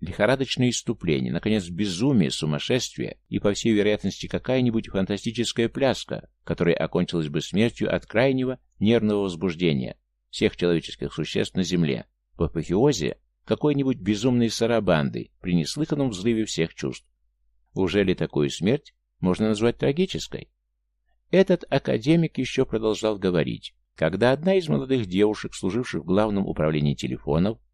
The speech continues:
вошла в маленькую дверь и остановилась у кресла президента с целью лично передать ему какой-то большой пакет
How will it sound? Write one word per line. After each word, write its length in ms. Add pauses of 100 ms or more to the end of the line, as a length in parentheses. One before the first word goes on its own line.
(100)
вошла 320
в 40
маленькую 480
дверь 280
и 80
остановилась 520
у 60
кресла 340
президента 680 (100)
с 140
целью 280
лично 340
передать 460
ему 120
какой-то 380
большой 440
пакет 460